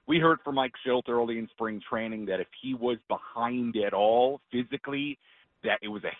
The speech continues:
hair behind. And, you know, I, I, I don't know what the likelihood is that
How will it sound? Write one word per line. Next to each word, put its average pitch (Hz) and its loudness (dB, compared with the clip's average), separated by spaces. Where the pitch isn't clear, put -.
hair 139 6
behind. 156 4
And, 117 0
you 170 -4
know, 147 8
I, 139 8
I, 123 4
I 117 2
don't 143 8
know 135 8
what 113 6
the 107 2
likelihood 101 0
is 98 -2
that 90 -2